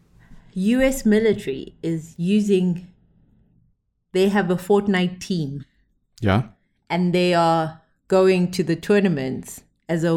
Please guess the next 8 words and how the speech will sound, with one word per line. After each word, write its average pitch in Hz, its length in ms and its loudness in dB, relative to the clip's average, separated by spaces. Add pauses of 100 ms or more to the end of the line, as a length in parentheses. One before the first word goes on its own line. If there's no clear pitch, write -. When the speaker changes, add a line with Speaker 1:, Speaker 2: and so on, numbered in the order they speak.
Speaker 1:
way 165 300 2
to 170 180 -4
recruit. - 840 -6 (600)
Speaker 2:
It's - 100 -14
pretty 117 220 2
smart. 110 320 0 (1500)
Speaker 1:
So 202 240 4
they, 196 420 4